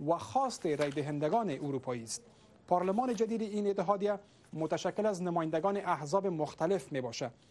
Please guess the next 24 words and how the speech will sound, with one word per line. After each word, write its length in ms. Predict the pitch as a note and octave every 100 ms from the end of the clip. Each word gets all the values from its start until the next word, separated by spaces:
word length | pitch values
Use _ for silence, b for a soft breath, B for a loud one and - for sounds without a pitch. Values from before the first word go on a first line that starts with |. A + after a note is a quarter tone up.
| b -
و 100 | D#3
در 140 | F3
عین 340 | - B3+ A#3+
زمان 360 | D#3+ C#3 B2+ B2 B B B B
نتایج 520 | D#3 F3 F3 G#3 C4+ A#3+
انتخابات 480 | G#3 F#3+ F#3 G3 G3
اخیر 420 | E3+ D#3+ B3+ C4
نشان 360 | G#3+ - D3+ C3+
داده 200 | C3 B2+
که 100 | D3+
برای 220 | D#3 D#3
مردم 400 | D#3 D#3 D3+ C#4+
اروپا 540 | A3+ E3 D3 - A#2+ - b b -
رسیدگی 520 | D3 D3+ E3 F#3+ A#3
به 80 | G#3+
موضوع 360 | G3 F3+ G#3+
تغییر 400 | G3+ F#3+ F3 A#3+ A3
اقلیم 500 | F3 - G#3 C4 B3+
و 60 | G#3+
تأمین 460 | G3+ E3+ G3+ G#3+
ثبات 440 | G3+ - D#3 F#3+ F#3+
اقتصادی 720 | F3 D#3 D3+ - D3 A3+ A#3 b b _ D3+
اولویت 560 | C3+ C3+ C3 D3+ C3+
دارد. 260 | B2 A#2